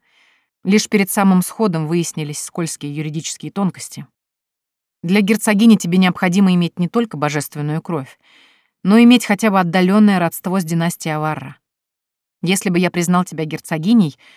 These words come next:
то ты, пусть и формально, стала бы моей родственницей, что полностью исключает брак.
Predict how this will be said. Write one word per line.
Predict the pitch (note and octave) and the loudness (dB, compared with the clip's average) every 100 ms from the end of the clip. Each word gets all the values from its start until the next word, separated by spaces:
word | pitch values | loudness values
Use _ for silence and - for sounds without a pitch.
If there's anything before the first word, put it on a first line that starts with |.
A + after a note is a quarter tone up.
| _ _ _ - | _ _ _ -14
то | F#3 | -10
ты, | F3 F#3 | -6 -4
пусть | G3+ F#3 F3+ | -4 -6 -6
и | |
формально, | - E3+ E3 E3 F3 F#3+ | -4 0 0 0 -2 -4
стала | - - D#3 | -6 -6 -6
бы | D#3+ E3+ | -4 -2
моей | F3 F3 F3+ | 0 0 0
родственницей, | A3+ - - C#3+ C#3 - D3+ _ _ _ _ _ | -2 -6 -12 -12 -12 -16 -18 _ _ _ _ _
что | - G3 | -6 -4
полностью | - F#3 G#3 A3 - | -2 0 0 0 -2
исключает | G#3+ - D3 E3 E3 | -8 -8 -8 -6 -6
брак. | D3 B2+ _ | -8 -14 _